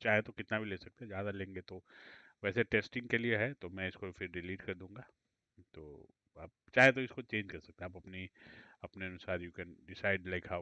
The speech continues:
much disk you should, you, uh, want to allocate it, uh, to the machine।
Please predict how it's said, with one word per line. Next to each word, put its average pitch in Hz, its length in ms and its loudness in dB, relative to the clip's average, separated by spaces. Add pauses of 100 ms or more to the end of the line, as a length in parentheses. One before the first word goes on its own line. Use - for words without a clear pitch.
much - 200 -14 (240)
disk - 240 -14
you 85 140 -14
should, 85 260 -18 (380)
you, 101 120 -12 (1120)
uh, 80 200 -6 (140)
want 110 300 -8
to 101 120 -4
allocate 95 640 -2 (360)
it, - 360 -12
uh, 82 340 -8 (220)
to 92 160 -14
the 85 80 -16
machine। 98 400 -16